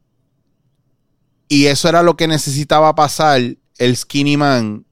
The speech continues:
para poder, para tú poder ver cómo sí hay emoción dentro de él. ¿Me entiendes lo que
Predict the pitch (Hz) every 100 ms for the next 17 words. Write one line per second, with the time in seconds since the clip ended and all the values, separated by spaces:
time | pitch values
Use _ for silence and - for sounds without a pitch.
0 | _ _ _ _ _ _ _ _ _ _
1 | _ _ _ - 127 123 - 120 123 131
2 | 151 - _ _ 123 120 120 120 139 139
3 | 123 143 135 123 113 - 117 127 127 123
4 | 110 - _ _ _ _ _ - - 151
5 | 143 135 135 - _ _ _ _ 131 127
6 | 123 135 127 120 117 113 110 107 95 90
7 | 101 98 139 151